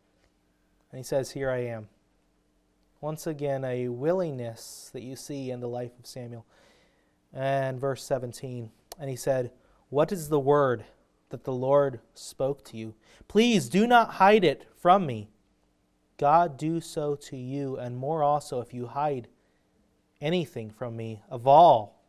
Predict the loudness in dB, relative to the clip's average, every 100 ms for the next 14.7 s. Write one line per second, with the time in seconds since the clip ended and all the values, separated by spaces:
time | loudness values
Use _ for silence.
0 | -18 -16 -12 -12 -12 -12 -12 -12 -10 -10
1 | -10 -14 -16 _ _ _ _ _ _ _
2 | _ _ _ _ _ _ _ _ _ -2
3 | 0 0 0 -4 -2 -4 -4 -6 -6 -8
4 | -10 2 6 6 6 0 -2 -2 0 2
5 | 0 2 6 6 6 -6 -20 -6 2 2
6 | 2 -2 -2 0 -2 -2 -2 -2 0 2
7 | 0 0 -2 -2 -2 -2 -2 -4 -4 -6
8 | -6 -2 0 0 -4 -4 -2 -2 -2 -2
9 | 0 0 -2 _ _ _ 2 6 6 4
10 | 2 6 6 6 2 -4 -2 -4 -2 2
11 | 2 4 2 4 4 4 2 -2 -2 0
12 | 0 -2 -16 _ _ 4 6 6 6 6
13 | 4 0 2 0 0 0 2 4 4 4
14 | 0 -4 -2 4 6 4